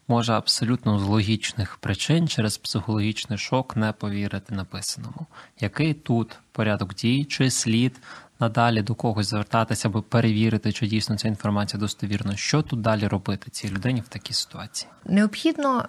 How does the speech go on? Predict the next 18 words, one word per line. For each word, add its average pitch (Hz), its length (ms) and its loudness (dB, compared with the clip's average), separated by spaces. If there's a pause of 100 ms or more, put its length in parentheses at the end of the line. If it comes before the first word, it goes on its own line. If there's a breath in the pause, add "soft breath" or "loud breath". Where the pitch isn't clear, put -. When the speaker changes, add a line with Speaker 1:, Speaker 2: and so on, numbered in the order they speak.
Speaker 2:
зробити, 226 680 0
звернутися 185 880 2
із, 180 440 2
е, 175 640 2
заявою 175 720 4
до 190 180 2
територіального 175 840 0
центру 170 440 -2
комплектування 214 920 -2 (460 loud breath)
про 196 160 4
те, 226 240 2
що 190 480 2
ви 190 200 4
наполягаєте 196 960 2 (140)
на 202 300 4
проведенні 180 840 2 (100)
судово-медичної 190 1200 4
експертизи, 170 1000 0